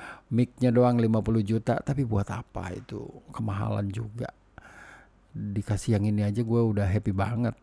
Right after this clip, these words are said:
gitu. Atau mungkin lain kali gue juga pengen nyoba mikrofon yang dipakai di Gedung Putih.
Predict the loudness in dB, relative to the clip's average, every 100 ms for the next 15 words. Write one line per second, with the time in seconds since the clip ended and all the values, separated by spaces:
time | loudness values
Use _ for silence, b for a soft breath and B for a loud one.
0 | _ -12 -10 -10 -12 -14 -20 -20 _ _
1 | _ B B B B -4 0 2 2 2
2 | 4 4 4 2 0 0 0 0 0 0
3 | 0 0 0 0 -2 -4 -2 0 0 -2
4 | -4 -4 -2 -2 -2 -4 -2 0 0 -2
5 | -4 -4 -4 -6 -4 -2 -2 -4 -2 -2
6 | -2 -2 -6 -2 -4